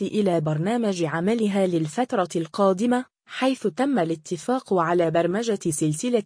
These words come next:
من جلسات الاستماع إلى ممثل الوظيفة التنفيذية، وذلك في علاقة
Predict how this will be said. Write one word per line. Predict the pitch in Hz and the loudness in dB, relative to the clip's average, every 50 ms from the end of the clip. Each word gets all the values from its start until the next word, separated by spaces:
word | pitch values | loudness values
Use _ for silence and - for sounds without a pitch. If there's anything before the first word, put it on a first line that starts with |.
| - | -2
من | 185 175 180 185 170 170 | -2 -2 0 0 0 0
جلسات | 160 165 160 160 156 156 156 - 233 240 240 240 - | 0 0 0 2 0 0 0 -2 -2 -2 -2 -2 -2
الاستماع | 196 175 170 151 - - - 175 180 202 233 233 226 214 202 208 | -2 -2 -2 -2 -4 -6 -4 -2 0 0 0 0 0 0 0 -2
إلى | 202 - 185 180 165 160 160 | -2 -2 -2 -2 0 0 0
ممثل | 160 156 156 160 233 254 - - - - 165 | 0 0 0 0 -2 -2 -4 -6 -4 -2 0
الوظيفة | 160 151 151 156 156 156 156 151 214 262 254 - 202 180 156 - | 0 0 0 0 0 0 0 0 -2 -4 -2 -4 -6 -4 -4 -4
التنفيذية، | 160 156 - 190 196 185 156 - 156 151 151 147 175 233 226 214 233 226 233 247 - _ _ _ - | -6 -4 -2 -2 -2 -2 -2 -2 -2 0 0 0 -2 -4 -2 -2 -2 -2 -2 -4 -8 _ _ _ 0
وذلك | 190 180 170 160 214 247 277 277 247 220 - - 190 | 2 2 2 4 2 2 2 0 0 -2 -4 -4 -6
في | 180 - - 180 170 | -6 -4 -4 -4 -2
علاقة | 156 165 175 175 202 247 - - 240 | 0 0 0 2 2 0 0 -2 -4